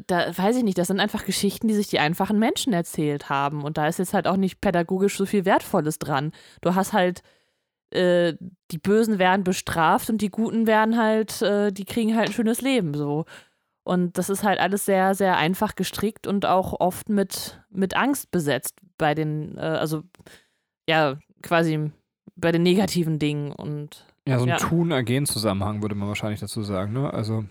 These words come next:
Speaker 1: Ein Tun-Ergehen-Zusammenhang?
Speaker 2: Ja, in der Theol-, äh, also in der Theologie spricht man immer davon. Tun-Ergehen-Zusammenhang ist quasi, also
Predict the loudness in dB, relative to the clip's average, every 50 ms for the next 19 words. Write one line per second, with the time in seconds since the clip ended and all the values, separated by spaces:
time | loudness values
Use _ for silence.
0 | -12 _ _ _ _ _ -16 -16 -16 -16 -16 -12 -8 -6 -6 -6 -4 -6 -6 -6
1 | -6 -4 -4 -2 -2 -4 -4 -6 -6 -6 -4 -4 -4 -4 -4 -6 -8 -6 -6 -4
2 | -2 -2 -2 -2 -2 -2 -2 -2 -2 -2 -2 -2 0 0 -2 -2 -2 -2 -2 -2
3 | -2 -2 -2 -2 0 -2 -2 -4 -4 -4 -4 -6 -6 -6 -6 -6 -6 -6 -6 -6
4 | -6 -6 -4 -4 -4 -4 -4 -4 -6 -6 -6 -6 -4 -4 -2 -2 -4 -4 -2 -2
5 | -2 -2 -2 -4 -4 -4 -2 -2 -2 -4 -4 -6 -6 -4 -2 -2 0 0 0 -2
6 | -2 -2 -4